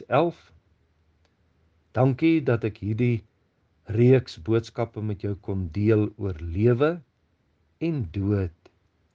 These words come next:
in Jesus Christus. Ek vertrou dat die Heilige Gees deur Johannes elf en die Here se woord jou so sal vertroos en versterk dat jy sal weet, omdat Jesus Christus daar is,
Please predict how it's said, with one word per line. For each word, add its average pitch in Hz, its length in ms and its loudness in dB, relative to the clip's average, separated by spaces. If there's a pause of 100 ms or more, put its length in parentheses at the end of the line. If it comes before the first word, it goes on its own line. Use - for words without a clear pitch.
(300)
in 98 160 -4
Jesus 87 480 -6 (140)
Christus. - 560 -16 (1040)
Ek - 180 -14
vertrou 123 560 4
dat 110 240 -2
die 104 160 -4
Heilige 101 400 -6
Gees 135 480 -2
deur 107 400 0 (680)
Johannes 107 500 0
elf 143 400 4
en 139 180 -10
die 113 140 -6
Here 98 180 -4
se 90 240 -10
woord 90 400 -8 (800)
jou 104 160 0
so 156 320 0
sal 151 240 -2
vertroos 139 720 4
en 110 240 -6
versterk 101 560 -6
dat 80 160 -10
jy 92 160 -4
sal 110 320 -6
weet, 87 440 -6 (1160)
omdat 113 300 2
Jesus 104 420 -2
Christus 131 600 -6
daar 87 320 -2
is, 90 300 -8